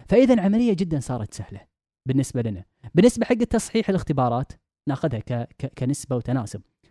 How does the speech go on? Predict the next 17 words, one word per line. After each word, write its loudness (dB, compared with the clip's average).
كم 6
ناخذ 0
بال-، 0
ب-، -8
بنسبة -10
تصحيح -10
الاختبارات -4
في -6
ال-، -2
في -6
ال-، -4
في -10
التقليدي؟ 0
ورقة 0
ورقة، 0
ونعدل 2
على، 2